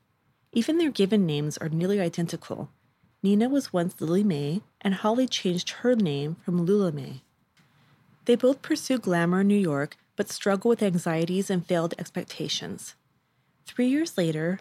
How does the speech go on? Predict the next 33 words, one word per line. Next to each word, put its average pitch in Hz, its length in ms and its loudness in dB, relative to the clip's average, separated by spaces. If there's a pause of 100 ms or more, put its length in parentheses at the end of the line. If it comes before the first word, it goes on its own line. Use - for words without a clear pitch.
(100)
the 196 80 -4
film 247 360 0
version 180 300 0
of 165 80 0
the 156 80 -2
book 151 300 -4
hit - 240 -4
theaters 151 500 -2 (160)
and 190 140 2
was 185 120 0
a 175 60 -2
smash 170 360 -2
success. - 600 -10 (600)
Truman 349 360 -4
was 370 160 -6
pleased, 175 560 -2 (120)
but 226 120 -2
confessed 226 420 -2
that 294 100 -2
he 294 100 -2
thought 196 340 -2
Audrey 185 320 -2
Hepburn 165 460 -2
was 170 180 -4
all 220 180 -4
wrong 190 320 2
for 170 140 -6
the 151 80 -4
part. - 360 -6 (680)
He 294 240 -2
had 202 140 -4
lobbied 160 300 0
instead 165 560 0